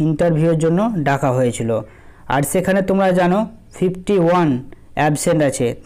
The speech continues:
তাহলে বাকি কতজন থাকছে? তো পাঁচশো আট থেকে একান্ন জন যদি মাইনাস করে দিই তাহলে কতজন থাকছে তোমরা এখানে দেখতেই পাচ্ছ, চারশো সাতান্ন জন।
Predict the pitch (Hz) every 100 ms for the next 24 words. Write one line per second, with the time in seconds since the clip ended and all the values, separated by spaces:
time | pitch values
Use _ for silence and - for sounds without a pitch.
0 | - 156 170 160 160 190 175 175 170 170
1 | 175 165 - 143 - 165 196 - - -
2 | - - - - - - - - 151 139
3 | 165 165 165 202 160 170 175 180 202 185
4 | 175 175 185 180 190 180 180 151 160 165
5 | 151 160 175 180 170 151 160 202 - -
6 | 160 151 170 175 175 175 160 160 165 160
7 | 165 160 156 160 151 147 147 156 147 139
8 | 147 147 170 - - - - - - -
9 | - - - - - - - - - -
10 | - - - - - - 156 160 - 185
11 | 180 160 165 160 143 127